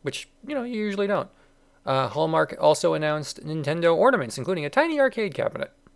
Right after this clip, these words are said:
PlayStation four downloads include Casey Powell, Lacrosse eighteen, Drive On Moscow, God of War, Gunhouse, Phantom Trigger, Slide, Yakuza Six, The Song of Life, and Assetto Corsa Ultimate Edition.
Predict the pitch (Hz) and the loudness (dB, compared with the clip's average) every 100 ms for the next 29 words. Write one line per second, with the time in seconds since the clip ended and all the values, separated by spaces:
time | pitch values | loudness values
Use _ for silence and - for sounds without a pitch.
0 | _ _ _ _ _ _ - 131 139 120 | _ _ _ _ _ _ -8 -6 -6 -10
1 | 117 143 165 160 160 196 254 147 131 110 | -4 2 4 4 4 4 4 0 -6 -6
2 | 117 110 _ _ _ _ _ _ - 170 | -6 -8 _ _ _ _ _ _ -4 -2
3 | 180 - 170 190 180 165 - 165 170 - | 0 6 10 10 10 6 4 4 4 0
4 | 160 139 160 233 247 247 220 - _ - | -4 -4 -4 -4 -4 -6 -8 -10 _ 2
5 | 151 160 151 147 151 180 - 180 175 170 | 4 6 4 2 2 0 2 4 4 4
6 | - _ _ 147 123 147 185 131 131 127 | -2 _ _ -8 4 8 8 6 4 4
7 | 131 135 123 196 233 147 143 160 - - | 6 4 2 2 2 2 2 0 -6 -2
8 | 143 139 151 156 220 160 156 - - - | -2 -2 -4 -2 -2 0 -2 -6 -16 -10
9 | 196 226 208 160 156 156 - _ _ 139 | -2 2 4 4 2 -4 -14 _ _ -10
10 | - 202 202 - 262 - - 143 160 165 | -6 -4 -2 -2 -2 -2 -6 -4 -2 0
11 | 170 175 226 254 - 160 170 170 151 - | 2 4 4 0 -2 -2 -2 -4 -8 -14
12 | _ _ _ _ _ _ - - 175 196 | _ _ _ _ _ _ -10 0 6 10
13 | 196 185 - 190 185 196 175 214 196 165 | 10 8 4 4 6 6 8 6 4 0
14 | 151 123 123 - 113 | 0 0 -2 -4 -12